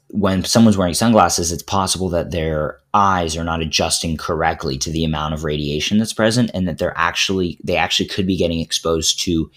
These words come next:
even if the glasses block out the ultraviolet, they could be getting very, very high amounts of visible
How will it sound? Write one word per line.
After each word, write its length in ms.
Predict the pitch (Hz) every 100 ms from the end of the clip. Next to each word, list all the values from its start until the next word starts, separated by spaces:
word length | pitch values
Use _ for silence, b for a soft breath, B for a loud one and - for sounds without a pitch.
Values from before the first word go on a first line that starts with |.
| b -
even 200 | 113 110
if 120 | -
the 80 | 92
glasses 340 | 87 87 90
block 280 | 85 85 -
out 140 | 73
the 100 | 78
ultraviolet, 640 | 78 - 80 76 87 120 - b b
they 120 | -
could 140 | 92 90
be 100 | 95
getting 300 | 92 82 82
very, 440 | 80 85 85 87
very 240 | 82 78 78
high 260 | - 82
amounts 340 | 80 76 71 -
of 100 | 71
visible 720 | 82 85 87 80 80 76